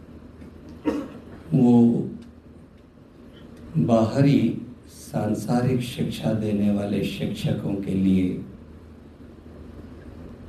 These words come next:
उनको महत्व देने के लिए, उनका सम्मान करने के लिए मनाया जाता है। मगर ये गुरु शिष्य की परंपरा तो अनादिकाल से, युग युगांतरों से,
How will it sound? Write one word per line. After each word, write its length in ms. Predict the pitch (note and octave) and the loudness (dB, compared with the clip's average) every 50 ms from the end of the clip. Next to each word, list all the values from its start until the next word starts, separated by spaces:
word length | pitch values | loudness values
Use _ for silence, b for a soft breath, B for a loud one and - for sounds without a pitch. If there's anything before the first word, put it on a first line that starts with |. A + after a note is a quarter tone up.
| - - | 4 4
उनको 720 | C#3+ C3 B2+ B2 B2 - - B2+ B2 B2 B2 B2 B2 - - - - - - - - - - - - - - - - - - - - - - - - - - - - - - - - - A#2+ | 6 6 6 4 2 2 2 2 4 4 4 2 0 -2 -4 -10 -16 -20 -20 -20 -20 -20 -20 -20 -20 -20 -20 -20 -20 -20 -20 -20 -20 -20 -20 -20 -20 -20 -20 -20 -18 -18 -18 -14 0 4 6
महत्व 580 | A#2 A#2 A#2 A#2 A#2 D3+ D3 D3 - D#3+ D#3 | 8 8 8 8 8 6 6 6 4 4 4
देने 340 | D3+ A#2+ A#2 A2 A2 G#2+ G#2+ | 4 4 4 2 2 0 -2
के 220 | G#2+ G#2 - G#2 | -4 -4 -4 -4
लिए, 460 | G2+ G2+ G2+ F#2+ F#2+ F#2 F#2 G2 G2 - - - - - - - - - - - - - - - | -4 -4 -4 -6 -6 -6 -6 -6 -8 -10 -14 -16 -20 -20 -20 -20 -20 -20 -20 -20 -20 -18 -6 2
उनका 340 | - A#2 A#2 - - A2+ A2+ | 4 6 6 6 4 2 0
सम्मान 720 | - - - - G#2+ G#2+ G#2 G#2 G#2 G#2 A2+ A#2+ A#2+ A#2+ | -2 -4 -6 -6 -4 -4 -2 -2 0 2 4 4 4 4
करने 340 | A#2+ A2+ G#2+ G#2 G#2 G#2 G2+ | 2 0 -2 -2 0 0 0
के 160 | G2+ G2+ G2 | 0 -2 -2
लिए 180 | G2 F#2+ G2 G2 | 0 0 2 2
मनाया 460 | F#2+ F#2+ F#2+ F#2+ F#2+ F#2+ F#2+ F#2+ F#2+ | 2 2 2 2 2 0 0 0 -2
जाता 420 | F#2+ G2 F#2+ F#2 F#2 - - F#2+ | -2 -2 -2 -4 -4 -2 -2 0
है। 380 | F#2+ - G2+ G2 - - - - - - - - - - - - - - - - - - - - - - - - - - - - - | 0 0 0 -2 -4 -6 -8 -12 -14 -16 -18 -20 -20 -20 -20 -20 -20 -20 -20 -20 -20 -20 -20 -20 -20 -20 -20 -18 -18 -18 -6 0 4
मगर 400 | C#3+ D3+ D3 C#3+ C#3 C#3+ C#3 C3+ | 6 6 6 6 6 4 4 2
ये 240 | C3 C3 B2 A#2+ A#2 | 2 2 2 2 2
गुरु 320 | A#2 A#2+ A#2+ A#2 A#2+ A#2+ | 2 2 2 4 4 4
शिष्य 400 | A#2 - - - A#2 - - A#2 | 2 2 -2 -4 -4 -2 -4 -4
की 180 | - A2 A2+ G#2+ | -2 -2 -2 -2
परंपरा 720 | - - - D3 - A2 - A2 - - - - - - - | -2 0 0 0 0 0 -2 -2 0 0 0 0 0 -2 -4
तो 340 | - - A2+ A2+ A2+ - - | -4 -2 -2 -2 -4 -4 -4
अनादिकाल 840 | A2+ G#2 G2+ G#2 G#2 G#2 - - G#2+ G2+ G2+ G2+ G2 F#2+ G2 G2 F#2+ | -4 -4 -2 -2 -2 -2 0 0 -2 -2 -2 -2 -2 -2 -2 -2 -4
से, 240 | F#2+ - G2 G2 F#2+ | -4 -4 -2 -2 -2
युग 320 | G2 - A#2 A#2 A#2 A#2 | -2 0 0 0 0 0
युगांतरों 840 | A2 G2 G2 F#2+ - - - - - G#2 - - F#2+ - - - - | 0 -2 -2 -2 -4 -2 -2 -2 -2 -2 -4 -4 -4 -2 -2 0 -2
से, 320 | - - - - - - | -2 -4 -6 -8 -10 -12